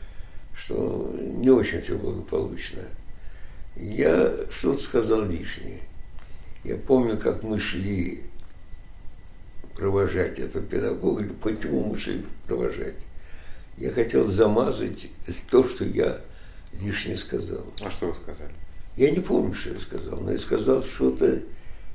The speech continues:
Speaker 1: не, недостаточно православное с точки зрения советского, понимаешь? И, и, и хотел, э, ну, в общем,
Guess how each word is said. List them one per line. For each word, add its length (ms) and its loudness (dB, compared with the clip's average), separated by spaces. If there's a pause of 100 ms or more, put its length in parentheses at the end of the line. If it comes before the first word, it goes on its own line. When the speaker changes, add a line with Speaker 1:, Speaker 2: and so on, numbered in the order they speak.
Speaker 1:
не, 340 2 (460)
недостаточно 1200 2
православное 880 -2
с 60 -8 (100)
точки 320 0
зрения 480 -2 (340)
советского, 920 2 (140)
понимаешь? 520 -2 (640)
И, 140 -4
и, 1300 -2
и 40 -4
хотел, 520 4
э, 440 0
ну, 180 8
в 80 12
общем, 320 2